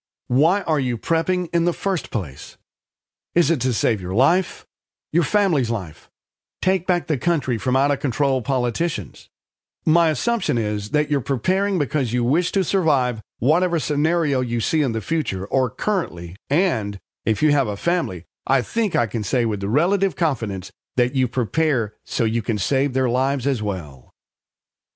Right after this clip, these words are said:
But understand this, Mister and Missus Prepper.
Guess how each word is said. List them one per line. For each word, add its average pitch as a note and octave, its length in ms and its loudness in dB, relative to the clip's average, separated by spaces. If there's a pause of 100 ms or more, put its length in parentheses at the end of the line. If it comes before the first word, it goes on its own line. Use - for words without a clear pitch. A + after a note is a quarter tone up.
(800)
But C#3+ 200 2
understand E3 840 2
this, A#2 420 -2
Mister B2+ 380 0
and A2+ 180 0
Missus B2 340 0
Prepper. - 480 -2